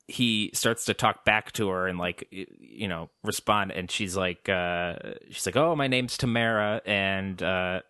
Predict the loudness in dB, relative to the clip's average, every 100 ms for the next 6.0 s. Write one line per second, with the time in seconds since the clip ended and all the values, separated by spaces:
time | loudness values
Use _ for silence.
0 | _ _ -20 -20 -18 -4 -2 -2 2 2
1 | 4 4 2 2 2 0 0 0 2 2
2 | 0 -4 -20 -10 -2 0 0 -2 0 2
3 | 2 2 2 2 0 2 2 0 0 0
4 | -2 -2 -2 0 0 0 0 0 -2 -2
5 | -2 0 0 0 0 -2 -4 -6 -4 -6